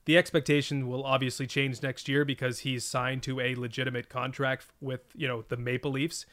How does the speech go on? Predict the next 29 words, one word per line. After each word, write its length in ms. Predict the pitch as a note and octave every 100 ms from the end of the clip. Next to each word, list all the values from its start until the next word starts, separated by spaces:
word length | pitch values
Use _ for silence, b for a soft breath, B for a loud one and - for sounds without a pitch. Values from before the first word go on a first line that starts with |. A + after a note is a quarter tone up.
| b b
and 240 | C3 B2
that, 240 | B2 B2+ - -
that 200 | B2+ B2+
is 240 | B2 A#2
a, 320 | A#2+ A#2+ B2+ -
you 60 |
know, 100 | B2+
one 220 | A2+ B2+ B2
point 240 | C3 A#2+
two 160 | C#3 B2
five 260 | C3 A#2+
million 240 | C3 C3+ B2
to 160 | C#3+
play 240 | C3 C3 B2+
for 160 | -
the 140 | B2+ A#2+
Maple 320 | B2 C3 B2+
Leafs. 360 | C3 E3 - - b b -
Uh, 220 | C3 B2+
the 140 | B2
baseline 500 | C3 C#3+ - C#3+ B2+
won't 240 | A#2+ C3+ C3
be 140 | D3
zero, 340 | B2+ C#3+ D3
but 140 | C3+ C3
it 160 | A#2
was 260 | A#2 C3+ C3
this 160 | C#3+ -
season, 460 | D3 C3 C#3 C3+